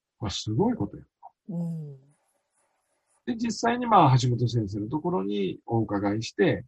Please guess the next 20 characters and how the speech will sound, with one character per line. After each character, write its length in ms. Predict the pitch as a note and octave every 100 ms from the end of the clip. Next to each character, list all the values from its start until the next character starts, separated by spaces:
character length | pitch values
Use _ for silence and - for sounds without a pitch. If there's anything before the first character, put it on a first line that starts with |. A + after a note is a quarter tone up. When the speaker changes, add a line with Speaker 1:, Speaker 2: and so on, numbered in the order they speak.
| _
Speaker 2:
は 160 | E3
い。 140 | D3+ B2+ _ _ _ _ _ _ _ _ -
Speaker 1:
も 100 | G2+
う 60 |
こ 220 | - D#3+ F3
れ 100 | E3+
は 600 | E3 D#3+ D3+ C#3 C3+ B2
ち 100 | B2+
ょ 20 |
っ 20 | -
と 480 | A2 G2 F2 E2 - _
今 260 | A#2+ B2 F3+
ま 120 | E3+
で 120 | B2
の 160 | G2 F2+
考 360 | - A2 A2+ G#2+
え 60 |
方 220 | G2 G2 E2+
と 140 | -
は 120 | E2